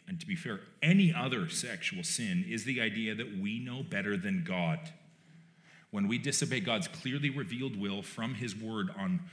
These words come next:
sexuality, on anything, we are proudly rebelling and claiming that we know better. And God has clearly, in his text, revealed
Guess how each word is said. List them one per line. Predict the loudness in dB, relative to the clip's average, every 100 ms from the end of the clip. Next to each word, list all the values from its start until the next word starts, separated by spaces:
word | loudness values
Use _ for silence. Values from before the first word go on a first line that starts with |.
| -16 -20 -20 -20 _ _ _ _ _ _ _ _ _ -20 -20 -8
sexuality, | -2 0 0 0 0 2 2 2
on | 0
anything, | 2 4 6 4 2 2 0 -2
we | 2 4
are | 4 2 0 -2 -4 -12 -20 _ _ _ _ _ _ _ _ -18
proudly | -4 2 6 6 6 4 2
rebelling | 2 -2 0 0 0 0 0 0
and | -2 -2
claiming | -2 -4 -2 -2 -2
that | -2 -2
we | 0 2
know | 2 2 0 -2 -8 -12
better. | -2 0 2 0 0 -6 -6
And | -2 -2
God | -2 0 6 6
has | 6 0 0 -2
clearly, | -2 2 6 6 6 4 2 8
in |
his | 8 8
text, | 4 0 -2 -4
revealed | -4 2 8 8 6 -2